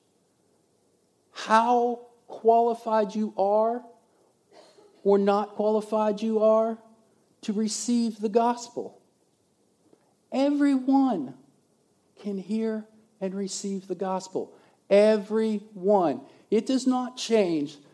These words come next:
the fact that Jesus Christ came to earth,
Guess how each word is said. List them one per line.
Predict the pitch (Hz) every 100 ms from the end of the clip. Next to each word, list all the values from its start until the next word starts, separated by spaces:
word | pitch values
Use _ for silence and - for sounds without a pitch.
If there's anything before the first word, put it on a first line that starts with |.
| _
the | 180
fact | 180 - 196 156 143 - - _ _
that | 147 143
Jesus | 143 233 277 262
Christ | - 175 165 165 - _
came | 214 226 254
to | 254 214
earth, | 170 175 170